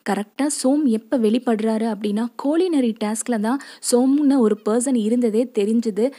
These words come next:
அதுக்கப்புறம் அர்ச்சனா வெளியே போனதுக்கு அப்புறம் தான் அவர் கொஞ்சம் கொஞ்சமா வெளியவே தெரிய ஆரம்பிச்சாரு. இப்படி இருக்கிறப்போ டைரக்டா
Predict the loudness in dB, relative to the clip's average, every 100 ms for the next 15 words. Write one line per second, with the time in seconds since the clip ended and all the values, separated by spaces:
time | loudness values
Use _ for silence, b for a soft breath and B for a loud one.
0 | B B -8 -6 -6 -4 -2 -2 -4 -2
1 | 0 2 2 0 0 0 0 -4 -4 -2
2 | -2 -2 -2 -2 -2 0 -2 0 -2 -2
3 | -2 -2 0 -2 -2 -2 0 0 -2 -2
4 | -4 -6 -4 -2 -4 B B B -4 -4
5 | 0 2 2 2 -2 0 2 2 0 -4
6 | -6 -4